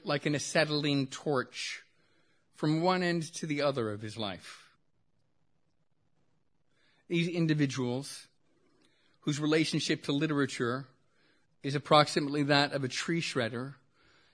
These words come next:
to stands of old-growth forest,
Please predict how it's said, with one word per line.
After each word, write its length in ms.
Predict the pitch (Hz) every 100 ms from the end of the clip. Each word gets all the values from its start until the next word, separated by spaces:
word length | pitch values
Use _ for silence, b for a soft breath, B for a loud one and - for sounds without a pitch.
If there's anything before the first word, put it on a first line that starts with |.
| b
to 100 | -
stands 480 | 147 - 156 151 143
of 80 | 139
old-growth 760 | 143 151 139 131 135 127 -
forest, 760 | - 139 123 123 - - -